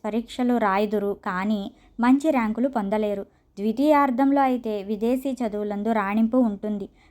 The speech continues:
వ్యవసాయదారులకు మొదటి పంట కంటే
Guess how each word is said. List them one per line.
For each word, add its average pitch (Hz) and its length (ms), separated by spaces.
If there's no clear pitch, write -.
వ్యవసాయదారులకు 247 1160
మొదటి 233 340
పంట 262 280
కంటే 226 520